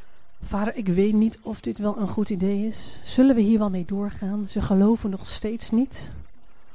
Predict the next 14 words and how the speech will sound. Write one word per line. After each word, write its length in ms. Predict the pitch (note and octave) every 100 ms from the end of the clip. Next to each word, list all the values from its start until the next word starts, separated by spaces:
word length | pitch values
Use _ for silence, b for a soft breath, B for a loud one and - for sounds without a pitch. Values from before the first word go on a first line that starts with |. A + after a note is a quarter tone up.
| b b b b b - - - - - - - - - - - - -
Hij 140 | G3
zei, 340 | G#3 G3 G3 A3+
"Vader, 420 | - G3 G3+ A3
uw 160 | C4 G3
wil 160 | E3+
geschieden. 480 | E3 F3+ - G3+ E3+ - - - -
Dat 160 | G3+
wat 160 | - F#3
u 180 | - A#3+
wil, 320 | A#3 F#3 E3+ E3+
dat 180 | F3+ F3
zal 180 | G3
ik 180 | F3 E3+
doen." 200 | F#3 F3